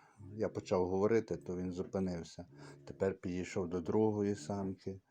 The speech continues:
І теж її, бачите, щось говорить між собою.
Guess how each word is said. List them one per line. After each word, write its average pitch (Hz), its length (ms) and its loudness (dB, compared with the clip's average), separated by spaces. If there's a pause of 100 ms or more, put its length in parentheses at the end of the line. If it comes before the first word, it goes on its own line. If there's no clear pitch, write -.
(1300)
І 98 220 -2
теж 90 380 2
її, 85 440 -4
бачите, 95 480 -4
щось 87 260 -4
говорить 90 520 -2
між 82 140 -8
собою. 85 500 -4